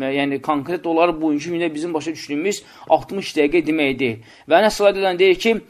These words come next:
yəni Peyğəmbər səhəm istər gecə, istərsə də gündüz, yəni müəyyən bir vaxt ərzində, e, bütün qadınları ilə yaxınlıq edərdi və onun qadınların sayı on bir dənə idi. Və dedilər ki, e,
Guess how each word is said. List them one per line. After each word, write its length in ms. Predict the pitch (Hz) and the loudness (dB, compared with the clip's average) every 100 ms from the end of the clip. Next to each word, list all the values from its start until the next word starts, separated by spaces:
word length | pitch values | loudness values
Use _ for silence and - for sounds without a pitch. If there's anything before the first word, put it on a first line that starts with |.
| - | -10
yəni 240 | - 175 170 | -4 -2 0
Peyğəmbər 400 | 196 185 196 214 196 | 2 2 2 0 -2
səhəm 160 | 180 | -6
istər 320 | - 208 202 | -4 2 2
gecə, 240 | 170 160 160 | 2 2 2
istərsə 400 | 151 - 196 175 | 0 -2 -2 -2
də 160 | 165 | -2
gündüz, 480 | 147 160 165 180 - - - | -2 -2 4 4 2 -12 -4
yəni 240 | 151 165 | -2 0
müəyyən 400 | 170 170 208 214 | 4 6 4 4
bir 140 | 175 170 | 2 4
vaxt 240 | 175 - | 2 4
ərzində, 540 | 160 147 156 156 208 214 - - | 2 2 0 4 6 6 0 -12
e, 480 | - 147 151 147 120 - | -2 0 2 0 -4 -8
bütün 240 | - 220 | -4 -2
qadınları 720 | 190 175 160 165 160 156 180 | 4 6 6 2 2 4 2
ilə 160 | 185 175 208 214 - _ _ 156 | 2 4 4 0 -8 _ _ -2
yaxınlıq 400 | 147 180 180 160 | -2 -2 -2 2
edərdi 240 | 185 202 | 0 2
və 120 | 180 | -2
onun 180 | 185 202 | -2 2
qadınların 640 | 170 160 160 160 160 185 - | 6 6 2 4 4 4 0
sayı 460 | 151 147 170 208 202 _ - | 2 4 4 2 -2 _ -4
on 200 | 156 160 | -2 4
bir 160 | 170 160 | 4 4
dənə 220 | 151 143 131 | 2 2 -2
idi. 160 | 110 110 _ _ - - | -6 -14 _ _ -14 4
Və 140 | 214 226 170 | 4 4 0
dedilər 400 | 180 180 220 233 | 0 4 4 4
ki, 140 | 233 214 | 4 0
e, 460 | - - 98 156 | 0 -6 -2 2